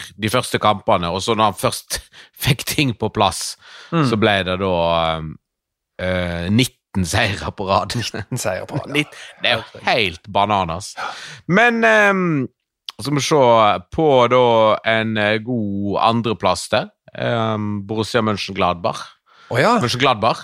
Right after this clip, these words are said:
Speaker 2: Ja.
Speaker 1: Eh, tilbake i nitten åttiseks åttisju.
Speaker 2: Å, så sent.
Speaker 1: Ja.
Speaker 2: Det var jo litt overraskende, faktisk.
Speaker 1: To-, tolv seire på rad. Ja, jeg hadde, jeg hadde tippet at han skulle være på syttitallet.
Speaker 2: Ja, ja.
Speaker 1: Ehm,
Speaker 2: Det er vel i
Speaker 1: men s-
Speaker 2: herrelovsens perioden, det, kanskje?
Speaker 1: Nei,
Speaker 2: Ikke at vi
Speaker 1: ikke
Speaker 2: skal
Speaker 1: han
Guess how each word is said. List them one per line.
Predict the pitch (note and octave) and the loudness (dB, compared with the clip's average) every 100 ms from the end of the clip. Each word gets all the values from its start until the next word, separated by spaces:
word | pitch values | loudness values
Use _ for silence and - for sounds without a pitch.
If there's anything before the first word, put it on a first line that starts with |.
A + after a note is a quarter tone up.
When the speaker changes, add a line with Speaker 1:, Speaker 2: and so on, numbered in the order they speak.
| - - | -6 0
Speaker 2:
Ja. | C#3+ A#2 | 2 4
Speaker 1:
Eh, | A2+ A2+ | 2 0
tilbake | - C3+ C3 - | 0 2 2 2
i | B2 A#2 A2+ | -2 0 0
nitten | A#2+ - | -2 -4
åttiseks | A2+ A2 C3+ - - | -4 -4 -6 -8 -6
åttisju. | B2+ C3+ A#2 D#3 G#3 _ _ | -4 -2 -2 -6 -10 _ _
Speaker 2:
Å, | D#3+ G3+ | -2 -2
så | - | -2
sent. | - C#3 B3 - - - _ _ - | 0 0 0 -6 -16 -18 _ _ -6
Speaker 1:
Ja. | F2+ | 0
Speaker 2:
Det | B2 | 4
var | |
jo | A#3+ | 4
litt | C#4 C3 | 4 2
overraskende, | A2+ A2+ B2+ B2 | 2 0 0 0
faktisk. | A#2+ - A2 - | 0 0 -2 -2
Speaker 1:
To-, | F#3 A#2+ - | -2 -2 0
tolv | G3 D3+ G2+ | 2 2 2
seire | - B2 G2+ F#2 | 0 0 0 -2
på | F2+ | -2
rad. | F#2 B2 | 0 4
Ja, | G3 | 4
jeg | A3+ | 4
hadde, | F3 C3+ | 4 2
jeg | F3 G3 | 2 2
hadde | D3 D3 | 2 0
tippet | A#3+ - F#3 | -2 0 2
at | |
han | F3 | 2
skulle | - C#3+ | 2 -2
være | C3 | 0
på | C3+ | -2
syttitallet. | A#2 - D#2 D#2 - | -4 -4 -8 -8 0
Speaker 2:
Ja, | D#3+ G#3+ D#3 | 2 2 0
ja. | - - - _ _ _ - | -6 -16 -20 _ _ _ -2
Speaker 1:
Ehm, | C3 C3+ C3+ C3+ C3+ - - | 2 2 2 0 -2 -4 0
Speaker 2:
Det | G3+ | 2
er | |
vel | F3 | 4
i | |
Speaker 1:
men | D#3+ | 4
s- | B2 | 2
Speaker 2:
herrelovsens | C#3+ D#3+ - F#3+ - | 2 0 0 -4 0
perioden, | F#3 G#3+ B3 | 0 0 2
det, | G#3 C#3+ | 2 2
kanskje? | B2 B2 F#2+ _ _ _ _ B2 | 0 -2 -4 _ _ _ _ -8
Speaker 1:
Nei, | C#3+ | -2
Speaker 2:
Ikke | D#3 E3+ | 0 2
at | |
vi | D#3+ | 2
Speaker 1:
ikke | E3+ | 2
Speaker 2:
skal | |
Speaker 1:
han | F3 | 2